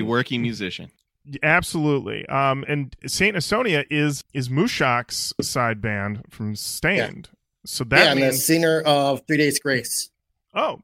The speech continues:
Speaker 2: perfect.
Speaker 3: is in
Speaker 2: So
Speaker 3: Saint Asonia as well.
Speaker 2: there you go. So those are two guys who get to see Mushak cook every day. And,
Speaker 1: Let
Speaker 2: uh,
Speaker 1: him cook. Open the
Speaker 2: let him
Speaker 1: window in the
Speaker 2: cook.
Speaker 1: kitchen. Let
Speaker 2: Let
Speaker 1: the neighborhood know.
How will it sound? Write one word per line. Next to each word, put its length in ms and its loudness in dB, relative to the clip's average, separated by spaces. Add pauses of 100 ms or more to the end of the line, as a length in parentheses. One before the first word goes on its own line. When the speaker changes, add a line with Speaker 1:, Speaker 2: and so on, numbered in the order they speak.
(140)
Speaker 2:
perfect. 420 -6
Speaker 3:
is 140 -2
in 180 2
Speaker 2:
So 100 0
Speaker 3:
Saint 160 4
Asonia 300 0
as 120 -6
well. 220 -6 (480)
Speaker 2:
there 360 2
you 140 4
go. 260 -4
So 460 2
those 360 2
are 40 -6
two 200 -4
guys 380 0
who 80 -4
get 180 -4
to 80 -8
see 160 -4
Mushak 500 -2
cook 320 -4 (140)
every 340 -4
day. 320 -10 (340)
And, 380 -6
Speaker 1:
Let 160 -4
Speaker 2:
uh, 80 -4
Speaker 1:
him 60 -8
cook. 340 -6
Open 240 -2
the 80 2
Speaker 2:
let 120 4
him 80 0
Speaker 1:
window 160 -2
in 60 -2
the 80 0
Speaker 2:
cook. 40 -6
Speaker 1:
kitchen. 480 -4 (140)
Let 260 -8
Speaker 2:
Let 300 4
Speaker 1:
the 60 0
neighborhood 540 2
know. 320 -8